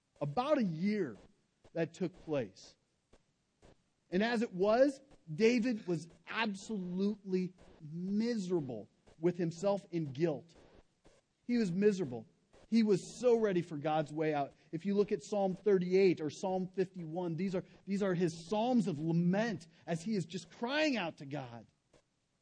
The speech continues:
So you've got to be sensitive to the Holy Spirit in saying, "God, what is your timing in, in this ministry of correction? How do I, is now the time, God? Am I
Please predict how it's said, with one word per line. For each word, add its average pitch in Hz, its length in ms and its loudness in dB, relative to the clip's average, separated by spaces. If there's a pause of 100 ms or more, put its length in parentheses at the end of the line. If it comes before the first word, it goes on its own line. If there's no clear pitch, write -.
(540)
So 190 60 2
you've 180 300 0
got 240 260 0
to 254 60 -2
be 202 200 -2
sensitive 202 600 -6
to 165 80 -14
the 170 100 -4
Holy 220 420 -4
Spirit 208 400 -4 (220)
in 170 80 -4
saying, 180 220 -2
"God, 185 280 -4 (800)
what 190 200 -6
is 202 180 -2
your 247 360 2
timing 156 720 -4
in, 151 160 -2 (240)
in 185 200 0 (420)
this 170 200 -6
ministry 208 540 2
of 180 140 0
correction? 185 280 -6 (140)
How 269 240 -4
do 247 140 -4
I, 202 180 -10 (420)
is 196 200 -4
now 226 260 0
the 247 140 0
time, 240 320 -6
God? 240 320 -2
Am 196 100 0
I 196 120 -2